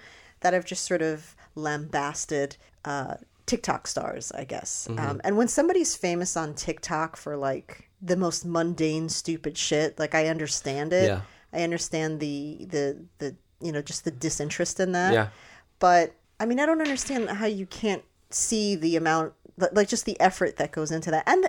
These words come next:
Speaker 1: and the creativity.
Speaker 2: Well, that's the thing I, I was gonna say is, I mean, you look at, like, um, Trey Kennedy, his, his older stuff, and, like, Julie Noki and, and, and those types where you have, eh, thi-, this thing where, where she's sp-,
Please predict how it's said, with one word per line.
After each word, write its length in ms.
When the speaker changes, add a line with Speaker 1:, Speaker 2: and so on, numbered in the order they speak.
Speaker 1:
and 120
the 80
creativity. 680
Speaker 2:
Well, 100
that's 180
the 100
thing 220
I, 140
I 180
was 100
gonna 100
say 220
is, 120
I 120
mean, 140
you 100
look 260
at, 180
like, 400
um, 540
Trey 240
Kennedy, 800
his, 200
his 200
older 240
stuff, 440
and, 340
like, 180
Julie 260
Noki 560
and, 320
and, 240
and 200
those 200
types 240
where 100
you 140
have, 640
eh, 120
thi-, 240
this 340
thing 220
where, 220
where 240
she's 260
sp-, 240